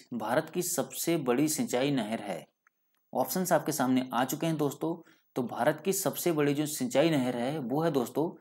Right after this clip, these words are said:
इंदिरा गांधी कैनाल, यानी कि इंदिरा गांधी नहर। तो ऑप्शन ए क्वेश्चन नंबर फ़ोर का सही आंसर होगा।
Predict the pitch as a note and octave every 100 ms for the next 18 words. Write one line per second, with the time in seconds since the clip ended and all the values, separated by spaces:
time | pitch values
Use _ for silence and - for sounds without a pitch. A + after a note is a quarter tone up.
0 | _ _ _ C3+ D3 D3 C#3 C3 A#2+ B2
1 | D3 A#2 G#2 G2 G2 A#2+ C#3+ F#3 - C3
2 | B2+ D3+ C3+ A2 A2+ C#3 A2+ F#2+ E2 -
3 | - - - A#2 A2+ F3 F#3 C3+ C#3+ D3
4 | C3 - D#3+ C3 A#2+ A#2 A2 G#2+ G#2 C3+
5 | G3 _ _ _ - - - C#3 D3 A2+
6 | F2+ G2 F2+ - -